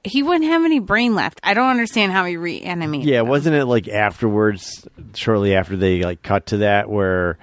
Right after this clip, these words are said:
Speaker 2: he's breaking through the floorboards of
Speaker 1: Yeah.
Speaker 2: the, the mother den, you know, mother hen, uh,
Speaker 1: Mother hen?
Speaker 2: whatever
Speaker 1: Mother
Speaker 2: she
Speaker 1: goose?
Speaker 2: is. Yeah.
Speaker 1: Yeah.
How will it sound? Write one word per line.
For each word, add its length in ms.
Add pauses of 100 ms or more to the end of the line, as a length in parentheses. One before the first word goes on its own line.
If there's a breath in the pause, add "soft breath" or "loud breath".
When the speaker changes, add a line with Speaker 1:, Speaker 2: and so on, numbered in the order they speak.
(420 soft breath)
Speaker 2:
he's 260
breaking 440
through 160
the 80
floorboards 840
of 60
Speaker 1:
Yeah. 380
Speaker 2:
the, 160
the 160
mother 360
den, 540
you 120
know, 80
mother 300
hen, 440
uh, 400
Speaker 1:
Mother 240
hen? 420
Speaker 2:
whatever 280
Speaker 1:
Mother 220
Speaker 2:
she 80
Speaker 1:
goose? 240
Speaker 2:
is. 240
Yeah. 300
Speaker 1:
Yeah. 300